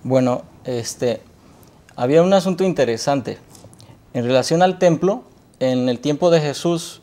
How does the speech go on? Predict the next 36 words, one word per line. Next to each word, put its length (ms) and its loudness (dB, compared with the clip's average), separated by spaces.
alrededor 380 4
del 160 2
templo 280 0
había 160 4
unos 160 0
lugares 640 0
especiales 800 -4
en 160 2
los 160 2
cuales 480 4
los 160 2
rabinos 420 2
enseñaban, 560 -2
así 180 -8
que 120 -4
Jesús 680 -6
hacía 360 4
eso. 280 -2
Y 540 2
yo 180 2
supongo 340 4
que 80 2
los 120 4
discípulos 480 0
como 160 -6
que 80 -6
siguieron 320 2
el 100 4
ejemplo. 420 0
El 140 -10
templo 280 2
era 100 6
el, 80 -4
el 160 -2
lugar 400 4
para 400 2